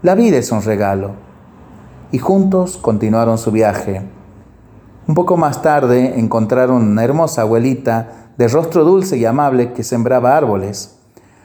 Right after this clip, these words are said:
Al verla, Flilin exclamó: "Esto es maravilloso.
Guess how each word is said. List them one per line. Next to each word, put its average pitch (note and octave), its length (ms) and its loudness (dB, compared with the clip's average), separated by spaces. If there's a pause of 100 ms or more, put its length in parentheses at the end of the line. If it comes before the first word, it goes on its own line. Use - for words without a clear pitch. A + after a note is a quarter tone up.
(140)
Al F#3 160 4
verla, B2 380 2
Flilin B2+ 640 0
exclamó: G2+ 1000 -4
"Esto B3+ 280 0
es B2 120 -4
maravilloso. A2 1000 0